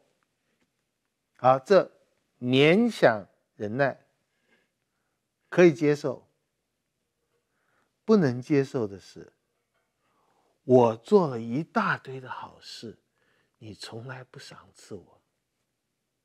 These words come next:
你这个儿子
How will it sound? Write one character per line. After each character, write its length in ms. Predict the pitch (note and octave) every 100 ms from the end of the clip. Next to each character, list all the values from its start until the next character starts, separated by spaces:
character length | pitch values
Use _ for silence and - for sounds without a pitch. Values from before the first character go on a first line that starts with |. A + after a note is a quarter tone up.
| _ _ _ _ _ _ _ _ _
你 440 | D#3 E3+ E3 D3 C3
这 320 | - D#4 D4+
个 180 | F#3 C3+
儿 300 | A2+ A#2+ C3+
子 300 | C3 E2